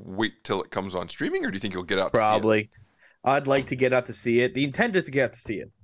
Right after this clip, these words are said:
Speaker 2: you know. But for things that are gonna come out on Disney Plus, what I already know, I have a place where it's gonna be.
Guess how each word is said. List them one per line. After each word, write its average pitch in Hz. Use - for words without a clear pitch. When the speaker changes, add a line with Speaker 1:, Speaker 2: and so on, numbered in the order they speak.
Speaker 2:
you 113
know. 95
But 110
for 143
things 254
that 254
are 170
gonna 147
come 127
out 127
on 107
Disney 113
Plus, 107
what 135
I 202
already 269
know, 143
I 120
have 113
a 107
place 117
where 113
it's 98
gonna 104
be. 101